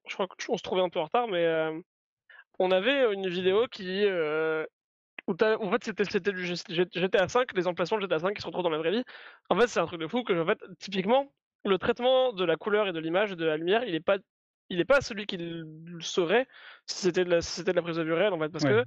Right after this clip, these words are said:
Speaker 2: mais je sais pas si t'as la
Speaker 1: en
Speaker 2: vidéo,
Speaker 1: fait,
Speaker 2: mais
Speaker 1: oui, je l'ai. Sinon, ce serait, euh...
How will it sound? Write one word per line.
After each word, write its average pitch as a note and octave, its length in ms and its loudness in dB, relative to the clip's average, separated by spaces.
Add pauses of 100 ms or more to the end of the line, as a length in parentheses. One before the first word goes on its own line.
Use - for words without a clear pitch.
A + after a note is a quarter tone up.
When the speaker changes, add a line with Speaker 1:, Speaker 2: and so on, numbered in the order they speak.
Speaker 2:
mais C#3 80 -2
je A#2 60 -4
sais C3 80 -2
pas C3+ 100 2
si - 100 -6
t'as B2+ 80 2
la - 60 0
Speaker 1:
en A2 60 -2
Speaker 2:
vidéo, A#2+ 160 0
Speaker 1:
fait, B3 60 6
Speaker 2:
mais A#2+ 140 -8 (340)
Speaker 1:
oui, C4+ 120 2
je G#3+ 80 0
l'ai. E3+ 140 0 (300)
Sinon, A#3+ 360 2
ce G#3+ 140 -2
serait, - 180 -2
euh... D3+ 840 2